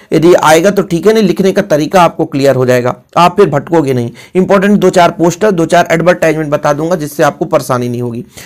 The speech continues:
सेक्शन डी में सबसे पहले आपको तैयार करना है चैप्टर नेम, चैप्टर और ऑथर नेम्स।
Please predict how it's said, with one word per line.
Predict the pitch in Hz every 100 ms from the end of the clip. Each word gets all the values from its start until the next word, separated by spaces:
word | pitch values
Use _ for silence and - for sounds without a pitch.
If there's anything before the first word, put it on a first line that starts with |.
| -
सेक्शन | - 208 208 240 226
डी | 226
में | 220
सबसे | 214 202 226
पहले | 220 214 208
आपको | 208 208
तैयार | 208 190
करना | 190 185 190
है | 196
चैप्टर | 196 165 - 180
नेम, | 180 190
चैप्टर | 185 156 - 180
और | 180
ऑथर | 143 151
नेम्स। | 127 120 120